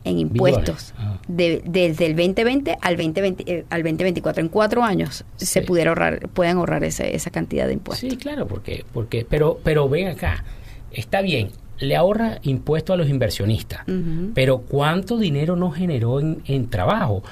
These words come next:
Speaker 2: Porque cuando un inversionista agarra y vende una propiedad de treinta millones de dólares, cuarenta, de cien millones de dólares,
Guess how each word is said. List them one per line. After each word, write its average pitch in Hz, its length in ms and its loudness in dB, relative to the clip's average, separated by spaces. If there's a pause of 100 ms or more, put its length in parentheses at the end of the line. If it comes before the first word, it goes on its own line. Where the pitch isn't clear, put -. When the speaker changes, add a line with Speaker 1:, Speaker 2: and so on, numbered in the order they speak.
(180)
Speaker 2:
Porque 113 240 0
cuando 110 240 2
un 180 80 2
inversionista 175 540 0
agarra 120 380 -2 (280)
y 131 160 0
vende 120 560 0 (300)
una 175 280 2
propiedad 127 600 2
de 131 120 4
treinta 170 480 0
millones 131 360 2
de 127 100 4
dólares, 110 280 4
cuarenta, 131 500 2
de 113 140 0
cien 262 380 2
millones 196 320 4
de 143 100 4
dólares, 107 360 2